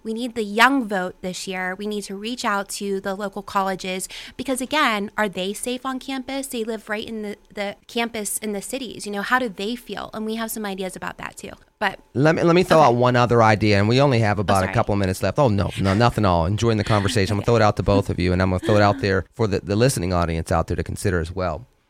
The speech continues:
Speaker 2: When it comes to crime, it seems as though we're, we're at a point where we have to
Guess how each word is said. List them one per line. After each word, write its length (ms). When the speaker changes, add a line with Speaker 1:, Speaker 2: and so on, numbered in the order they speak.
Speaker 2:
When 120
it 80
comes 240
to 80
crime, 400
it 80
seems 260
as 140
though 260
we're, 360
we're 260
at 160
a 60
point 340
where 80
we 140
have 220
to 200